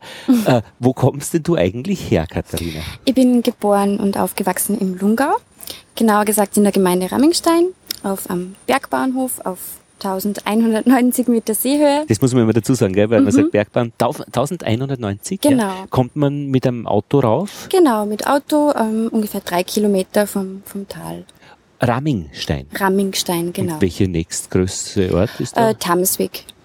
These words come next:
Speaker 1: ist der Bezirksort.
Speaker 2: Tamsweg, da gibt's ein Sportgymnasium. Nein?
Speaker 1: Es gibt ein Gymnasium,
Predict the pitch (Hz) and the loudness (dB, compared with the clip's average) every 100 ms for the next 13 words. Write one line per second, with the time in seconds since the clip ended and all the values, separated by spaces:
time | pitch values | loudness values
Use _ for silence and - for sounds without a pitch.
0 | _ - - - 190 - 196 - - 180 | _ -10 -4 -4 -4 -6 -6 -4 -6 -6
1 | - - _ _ _ - 95 95 - 87 | -8 -18 _ _ _ 0 0 0 0 0
2 | - - - - 95 - 95 - 117 98 | 0 -4 -4 0 0 2 0 2 0 2
3 | 92 95 104 101 101 98 _ _ _ _ | 0 0 0 -2 -4 -10 _ _ _ _
4 | _ - 107 - - 294 285 269 190 - | _ 0 2 2 2 2 4 4 4 0
5 | 147 320 330 330 330 | 2 4 6 6 4